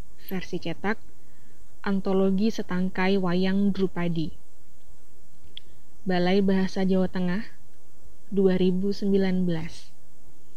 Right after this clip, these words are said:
Narator, Zahrina Husnul Karima.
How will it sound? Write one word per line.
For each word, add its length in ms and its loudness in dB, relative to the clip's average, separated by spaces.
Narator, 640 -2
Zahrina 720 2
Husnul 480 0
Karima. 560 0